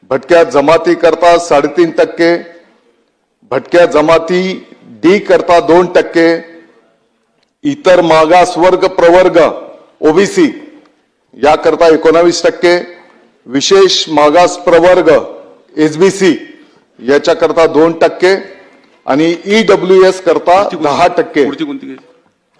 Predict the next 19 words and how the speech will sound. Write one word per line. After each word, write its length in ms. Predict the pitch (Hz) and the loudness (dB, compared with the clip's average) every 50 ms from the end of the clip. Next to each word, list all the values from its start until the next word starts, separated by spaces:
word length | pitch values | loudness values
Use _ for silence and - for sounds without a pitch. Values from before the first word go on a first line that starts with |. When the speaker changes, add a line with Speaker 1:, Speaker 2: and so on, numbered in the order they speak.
| _ _ _ _ _ _ - | _ _ _ _ _ _ -6
Speaker 1:
अशा 260 | 127 131 - - 185 190 | -6 -4 0 2 2 2
पद्धतीची 840 | 185 190 170 147 135 165 160 160 175 170 165 165 180 190 208 214 - - | 2 0 -2 0 2 0 0 0 -2 -6 -6 -4 -6 -6 -4 -4 -2 0
आरक्षणाची 800 | 143 151 151 156 - - 165 160 165 165 160 - 196 196 214 208 - - - - - | 0 0 0 0 0 0 -2 0 0 0 -2 -2 -6 -6 -6 -8 -10 -12 -16 -6 -2
त्या 120 | 160 151 | -2 -2
ठिकाणी, 560 | 151 160 156 - 170 160 165 170 170 170 165 151 170 - - _ - - _ _ _ _ _ - | 0 -2 -4 -2 -2 0 0 0 0 0 -2 -4 -8 -16 -20 _ -20 -20 _ _ _ _ _ -2
अ, 340 | 113 123 127 127 127 123 123 120 - | 0 0 2 2 2 2 0 -2 -2
टक्केवारी 460 | - 113 110 - 165 160 165 160 165 170 | -4 -4 0 2 2 4 4 4 4 4
आहे 460 | 160 156 143 165 202 262 - - 113 | 4 4 2 2 -2 -2 -4 -10 -14
Speaker 2:
मधले 220 | 113 113 117 123 | -16 -14 -14 -16
घेऊ 160 | 110 - 120 | -18 -18 -20
का? 320 | 117 _ _ _ _ - 120 | -20 _ _ _ _ -4 -4
Speaker 1:
आणि 160 | 131 151 160 | -2 -2 -2
त्या 260 | 160 165 160 160 175 | 0 2 2 2 2
पद्धतीने 640 | 180 170 156 151 - 160 165 160 170 180 180 180 175 147 - - - - - - _ _ _ _ _ _ _ _ _ _ _ _ 104 | 2 0 -2 -2 2 2 2 2 2 2 2 4 2 2 0 -4 -12 -18 -20 -20 _ _ _ _ _ _ _ _ _ _ _ _ -8
ही 160 | 110 160 185 | -4 -2 -2
भरती 560 | 180 147 147 139 143 - 196 202 208 220 - | 0 0 0 0 0 -2 -4 -4 -2 -4 -6
संपन्न 500 | - - - - 156 151 151 175 165 170 | -8 -10 -4 -4 -2 0 0 0 2 2
होते 360 | 165 131 104 143 143 - 151 135 | 0 0 0 -2 -2 0 0 0
आहे. 180 | 117 107 98 | 0 -2 -6